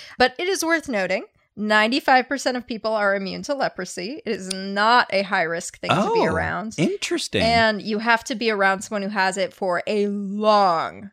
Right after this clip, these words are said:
Speaker 1: time to catch it. It's
Speaker 2: Oh, wow.
Speaker 1: not highly, it's thought
Speaker 2: Easily
Speaker 1: to be highly
Speaker 2: communicable.
Speaker 1: contagious, but it's not.
Speaker 2: Interesting.
Speaker 1: Yeah.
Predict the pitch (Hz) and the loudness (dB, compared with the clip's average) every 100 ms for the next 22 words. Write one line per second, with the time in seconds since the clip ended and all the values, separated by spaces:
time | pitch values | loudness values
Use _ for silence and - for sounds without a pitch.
0 | _ - - 175 - - - - - - | _ -16 -8 -8 -8 -10 -14 -12 -12 -12
1 | - - - - - - 139 127 147 220 | -12 -10 -12 -12 -4 2 4 4 4 6
2 | 233 214 - - 175 117 120 202 226 226 | 8 6 2 -2 2 4 4 4 6 6
3 | 196 190 185 196 185 180 180 170 170 220 | 4 0 0 2 2 2 0 -2 -4 -10
4 | 185 160 - 156 151 - - - - - | -10 -10 -10 -10 -10 -10 -10 -10 -12 -6
5 | 127 190 - 123 95 87 78 78 - | -4 -2 -4 -4 -4 -4 -2 -2 -4